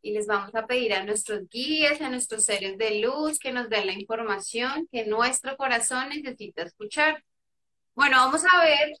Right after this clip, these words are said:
acá cómo la energía del dinero, cómo está, cómo, de dónde viene la energía del dinero del colectivo que está acá. Si algo no les resuena, suéltenlo, no era para ustedes. Al igual somos algunas personas, entonces, ajá, la energía.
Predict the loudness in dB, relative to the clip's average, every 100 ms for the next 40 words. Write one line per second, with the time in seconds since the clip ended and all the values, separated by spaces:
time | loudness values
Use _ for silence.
0 | _ _ _ _ -6 -4 2 2 2 0
1 | -6 -2 0 2 0 -4 -8 0 0 2
2 | 2 2 2 0 -2 0 0 4 4 4
3 | 0 -2 2 4 4 4 6 6 4 4
4 | 4 2 0 0 0 2 0 0 0 2
5 | 2 0 -2 -2 -4 -8 -10 -8 -10 -8
6 | -10 0 4 4 2 -12 -20 _ 0 2
7 | 2 0 -2 -2 -4 -8 -2 0 2 2
8 | 2 4 2 0 -4 -2 0 -2 0 0
9 | 0 -2 2 4 4 2 0 0 2 2
10 | 0 -4 -4 -2 0 0 0 0 0 -2
11 | -2 0 0 4 2 2 -2 2 2 4
12 | 4 4 2 -2 -8 -12 -6 -2 -2 -2